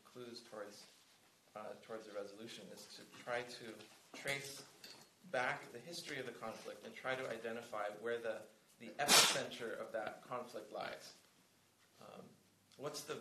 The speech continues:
basic issue, uh, about which there's disagreement? Um, I'm not sure I,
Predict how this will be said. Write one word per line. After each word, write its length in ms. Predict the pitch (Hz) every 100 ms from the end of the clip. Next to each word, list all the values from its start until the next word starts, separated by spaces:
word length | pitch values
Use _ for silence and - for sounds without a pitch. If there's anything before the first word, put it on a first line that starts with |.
| - -
basic 640 | 135 147 147 147 - - - - - - - - -
issue, 400 | 113 - - 101 - - - - - -
uh, 340 | 107 101 - 113
about 320 | 110 107 107
which 220 | - -
there's 220 | 104 101
disagreement? 580 | - - - 98 95 - - - - - - - - - - - - - - -
Um, 260 | - - - - - - - - - - - -
I'm 100 | 135 147
not 140 | -
sure 240 | - 175
I, 140 | 139